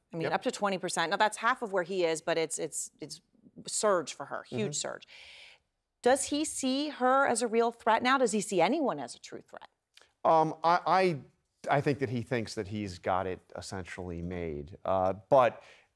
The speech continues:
Speaker 2: I think he will look at that clo-, that poll very closely. A real strong anti-Trump candidate like Christie could have a chance. I do not think that this primary is over. He is m-, absolutely the front runner. People
Speaker 1: Yeah.
Speaker 2: treat him like the presumptive nominee,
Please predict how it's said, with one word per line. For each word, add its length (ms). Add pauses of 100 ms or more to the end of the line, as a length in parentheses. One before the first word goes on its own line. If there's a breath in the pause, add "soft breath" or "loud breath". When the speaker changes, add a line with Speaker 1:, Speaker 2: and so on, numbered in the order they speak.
Speaker 2:
I 100
think 200
he 100
will 140
look 160
at 60
that 160
clo-, 260 (120)
that 180
poll 200
very 220
closely. 420 (160)
A 60
real 380
strong 440 (100)
anti-Trump 680
candidate 340
like 140
Christie 340
could 160
have 80
a 40
chance. 240 (120)
I 160
do 160
not 380 (280 soft breath)
think 460 (220)
that 180
this 420 (100)
primary 480
is 180
over. 260
He 200
is 200 (180)
m-, 180 (200)
absolutely 640
the 60
front 280
runner. 280 (180 soft breath)
People 260
Speaker 1:
Yeah. 60
Speaker 2:
treat 320
him 80
like 120
the 80
presumptive 540
nominee, 460